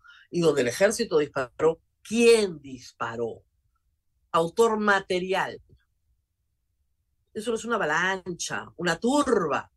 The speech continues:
No. Autor material lo puede definir hoy a la perfección el ejército y la policía. Saben muy bien, de nuevo, porque está todo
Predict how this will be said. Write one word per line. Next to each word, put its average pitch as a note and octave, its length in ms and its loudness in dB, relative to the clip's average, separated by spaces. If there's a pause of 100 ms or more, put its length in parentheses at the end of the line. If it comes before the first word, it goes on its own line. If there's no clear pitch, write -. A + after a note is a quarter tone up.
(260)
No. C3 280 -6 (380)
Autor A3 580 4
material F#3 920 -2 (360)
lo F#3 260 0
puede G#3 320 4
definir F#3 500 -4 (140)
hoy C#4 340 -4
a G#3+ 60 -6
la G3+ 160 -4
perfección F#3+ 840 0 (800)
el F3+ 100 2
ejército D#4 400 -2
y C#4+ 40 0
la - 60 -4
policía. - 540 -6 (1600)
Saben E3+ 400 0
muy A3+ 300 4
bien, E3 420 0 (320)
de C3 140 0
nuevo, D3 500 2 (380)
porque G3 400 4
está B3 400 -6
todo C4+ 500 -2